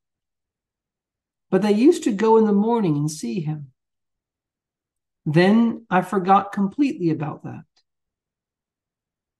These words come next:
And then, after two years, he sent word, "Tell Mother, my friend, the light she lit in my life is still burning."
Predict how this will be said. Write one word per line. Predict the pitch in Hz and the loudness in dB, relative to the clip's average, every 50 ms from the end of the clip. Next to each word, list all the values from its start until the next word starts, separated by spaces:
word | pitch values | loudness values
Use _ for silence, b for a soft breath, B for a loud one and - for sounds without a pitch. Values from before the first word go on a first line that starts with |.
| _ _ _ _ - | _ _ _ _ -4
And | 165 175 160 | -2 0 0
then, | 170 165 175 196 226 240 240 - _ _ _ - | 2 0 0 -2 -4 -4 -6 -10 _ _ _ -8
after | 185 185 185 - - 196 | -6 -6 -6 -6 -8 -12
two | 202 - - 277 269 | -10 -6 -4 -2 -2
years, | 240 190 156 127 127 - - - - - - - - - _ _ _ _ _ _ _ _ _ _ _ _ _ _ _ _ _ | -2 -2 -2 -4 -4 -8 -12 -16 -18 -20 -20 -20 -20 -20 _ _ _ _ _ _ _ _ _ _ _ _ _ _ _ _ _
he | _ - 233 214 | _ -4 -4 -2
sent | 196 - - 240 226 208 - - | -2 -2 -2 -2 -2 -2 -4 -6
word, | 214 220 196 165 131 120 - - - _ _ _ _ _ _ _ _ _ _ _ _ _ _ _ _ _ _ _ _ _ _ _ _ _ _ _ _ _ _ _ - | -8 -4 -4 -4 -4 -6 -10 -12 -18 _ _ _ _ _ _ _ _ _ _ _ _ _ _ _ _ _ _ _ _ _ _ _ _ _ _ _ _ _ _ _ -8
"Tell | - 214 226 226 214 | -4 -2 -2 0 0
Mother, | 208 220 226 208 175 143 123 120 135 | 0 0 -2 -2 -2 -4 -6 -6 -6
my | 156 160 160 | -4 -2 -2
friend, | 156 156 - 226 214 190 160 139 127 - - - - _ _ _ _ _ _ _ _ _ _ _ _ _ _ _ _ _ _ _ _ _ _ _ _ _ _ _ _ _ _ _ - | -2 -4 -6 -4 -2 -2 0 -2 -2 -6 -8 -12 -16 _ _ _ _ _ _ _ _ _ _ _ _ _ _ _ _ _ _ _ _ _ _ _ _ _ _ _ _ _ _ _ -6
the | 180 175 | -2 0
light | 165 170 175 185 208 - - - - - _ _ _ | 2 2 4 2 2 2 -2 -6 -10 -18 _ _ _
she | - - - 220 202 | -18 -12 -8 -6 -4
lit | 175 170 180 208 220 220 - - - | -2 -2 -2 -2 -4 -4 -6 -8 -12
in | - - 185 180 170 | -8 -4 0 2 2
my | 160 156 156 | 4 4 2
life | 156 151 165 175 170 165 170 170 - _ _ _ _ _ _ _ _ _ _ _ _ _ _ _ _ _ _ _ | 2 2 2 0 0 0 -2 -4 -8 _ _ _ _ _ _ _ _ _ _ _ _ _ _ _ _ _ _ _
is | - 160 156 160 | -2 -2 -2 -2
still | - - 202 196 196 196 | -4 -2 0 0 2 2
burning." | 180 160 151 131 123 117 113 107 113 123 | 0 -2 -4 -4 -4 -6 -8 -12 -16 -18